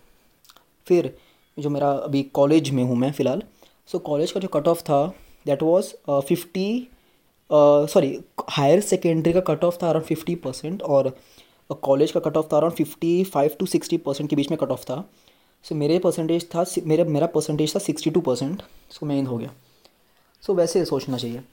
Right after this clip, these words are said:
आपको जितनी चाहिए आप उतना ही एम करो। If your need is sixty percent and you are studying and you are, you know, working hard, और अगर आपको नाइंटी परसेंट मिलता है, क्या यूज़ है? सिक्सटी परसेंट वाला भी आप ही के साथ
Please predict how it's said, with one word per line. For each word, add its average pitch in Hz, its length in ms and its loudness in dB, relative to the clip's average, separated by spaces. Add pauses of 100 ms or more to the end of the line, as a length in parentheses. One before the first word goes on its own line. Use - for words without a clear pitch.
(540)
आपको 170 200 -2
जितनी 160 260 -2
चाहिए 170 440 2
आप 170 220 0
उतना 170 220 -4
ही 185 180 -2 (100)
एम 156 180 4
करो। 123 260 -2 (1300)
If 156 60 -2
your 185 200 4
need 156 440 2 (640)
is 156 140 -2
sixty - 380 0
percent - 260 0
and 143 240 2
you 147 160 2
are 139 40 -2 (180)
studying 147 560 2
and - 280 0
you 147 80 4
are, 147 180 6 (160)
you 170 80 2
know, 220 120 0 (280)
working 190 260 0
hard, 151 300 2 (680)
और 165 80 2
अगर 160 160 2
आपको 170 140 -2
नाइंटी 220 260 0
परसेंट 170 260 2
मिलता 131 200 -4
है, - 80 -12 (160)
क्या 185 120 -4
यूज़ 196 260 0
है? 127 100 -6 (1900)
सिक्सटी - 360 -6
परसेंट 180 320 0
वाला 147 140 2
भी 165 80 4
आप 139 140 0
ही 151 40 -2
के 165 100 0
साथ 156 180 0